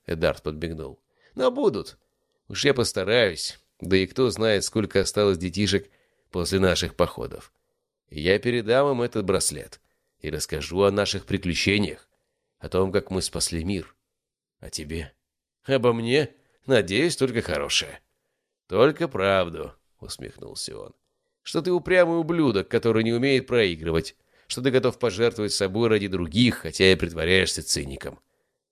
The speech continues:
что ты лучший воин, которого я знал». «Не начинай», поморщился я. «А то сейчас расплачусь». «Вот именно про это и расскажу,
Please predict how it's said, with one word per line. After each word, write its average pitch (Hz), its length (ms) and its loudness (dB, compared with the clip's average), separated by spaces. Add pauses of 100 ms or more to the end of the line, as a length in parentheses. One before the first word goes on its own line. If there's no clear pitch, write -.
(120)
что - 200 -4
ты 104 120 2
лучший 101 400 2
воин, 76 480 2 (500)
которого 69 400 -12
я 65 160 -14
знал». 65 400 -12 (720)
«Не 160 220 0
начинай», 85 840 0 (220)
поморщился - 600 -4
я. - 240 -12 (880)
«А 160 160 0
то 156 320 2 (200)
сейчас 156 500 2
расплачусь». 98 760 2 (500)
«Вот 104 260 2
именно 151 320 2
про 113 180 0
это 123 260 2
и 107 60 -8
расскажу, 90 600 0